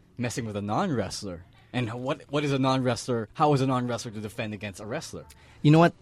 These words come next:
Speaker 2: I actually find it funny now how there have been a lot of reports about W W E releasing talent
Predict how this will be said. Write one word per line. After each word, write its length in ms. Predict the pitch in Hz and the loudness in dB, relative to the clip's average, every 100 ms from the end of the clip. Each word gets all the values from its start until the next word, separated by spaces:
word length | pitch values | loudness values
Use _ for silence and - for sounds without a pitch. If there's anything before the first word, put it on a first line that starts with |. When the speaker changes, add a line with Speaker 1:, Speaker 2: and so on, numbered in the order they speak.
| - | -4
Speaker 2:
I 220 | 107 131 | 2 4
actually 460 | 131 147 - 131 117 | 4 2 2 2 2
find 240 | 120 113 | 4 2
it 80 | 110 | 2
funny 240 | - 110 | 2 4
now 200 | 101 92 | 4 2
how 140 | 87 95 | 0 2
there 140 | 98 | 2
have 80 | 98 | 2
been 140 | 104 | 2
a 60 | 98 | 2
lot 240 | 98 113 | 2 4
of 60 | 113 | 4
reports 440 | 107 - 104 98 | 0 0 0 0
about 240 | - 101 95 | 0 -4 0
W 180 | 113 110 | 0 0
W 220 | 113 113 | 0 0
E 20 | |
releasing 480 | 104 110 113 123 107 | 0 0 -2 -2 -2
talent 480 | 117 110 104 87 | 0 2 2 0